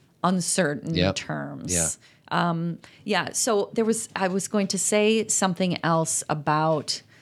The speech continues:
Speaker 2: Why don't you think about it?
Speaker 1: Yeah,
Speaker 2: I'm
Speaker 1: go.
Speaker 2: gonna
Speaker 1: You,
Speaker 2: talk
Speaker 1: you read
Speaker 2: about
Speaker 1: something, 'cause I know that there was something else.
Speaker 2: So I wanna thank a few Zen friends. And Zen Friend is somebody who contributes to the scholarship fund for our conference, which is coming up on March eighth and ninth. Get your tickets now.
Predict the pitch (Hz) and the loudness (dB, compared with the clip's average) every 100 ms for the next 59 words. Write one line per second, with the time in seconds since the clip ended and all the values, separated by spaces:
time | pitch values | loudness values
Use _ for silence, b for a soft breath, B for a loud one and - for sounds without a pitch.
0 | b b b 107 139 147 - 123 101 87 | b b b -2 0 0 0 0 0 0
1 | 90 92 180 98 95 98 226 214 220 247 | 0 2 2 2 0 2 2 2 2 2
2 | 190 226 185 196 165 170 170 175 180 180 | 2 2 0 -2 -2 -2 -2 0 0 0
3 | 185 180 175 170 151 - 151 139 139 117 | 0 0 0 -2 -4 -6 -6 -4 -4 -6
4 | - - - 110 110 110 135 143 - 110 | -8 -4 0 2 2 2 2 0 0 0
5 | 107 - - 104 101 90 95 92 85 - | 2 0 0 0 0 2 0 0 -4 -2
6 | 90 95 143 180 170 - - - - 95 | 0 2 2 0 -2 -6 -12 -10 -4 -2
7 | 95 98 98 - 95 92 - 90 90 85 | -2 -2 -4 -2 -2 -2 -4 -4 -2 -4
8 | 92 92 82 90 87 - 82 76 80 82 | -4 -4 -2 -2 -2 -4 -4 -4 0 0
9 | 85 85 - 92 104 - 82 80 78 80 | 0 -4 -2 -2 0 0 0 0 -2 -2
10 | 95 - 82 - 76 - 85 82 87 92 | -2 -4 -6 -6 -6 -2 0 0 0 0
11 | 80 76 85 87 82 82 104 139 - - | 0 0 0 0 0 0 2 0 -6 -10
12 | - - - - - 104 110 139 | -6 -4 -2 -2 -2 -2 -2 -2